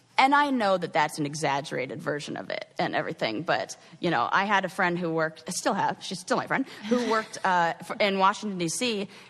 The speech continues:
Speaker 1: and worked, like, for government agencies, and I was asking her, like, um, oh,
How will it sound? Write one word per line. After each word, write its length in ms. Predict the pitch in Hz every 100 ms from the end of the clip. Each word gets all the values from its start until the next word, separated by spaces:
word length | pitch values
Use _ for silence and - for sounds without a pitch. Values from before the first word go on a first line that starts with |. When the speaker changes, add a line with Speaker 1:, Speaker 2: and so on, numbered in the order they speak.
| _
Speaker 1:
and 520 | - 185 175 170 170 - -
worked, 360 | 185 190 190 -
like, 220 | 175 170
for 180 | - 202
government 420 | 185 180 175 165
agencies, 500 | 190 233 196 170 165 -
and 160 | 185 185
I 180 | 185 185
was 160 | 180
asking 380 | 180 180 185 196
her, 160 | 180 170
like, 320 | 151 143 -
um, 360 | 147 139 147 196 _ _ - - _ _ _
oh, 300 | 269 233 170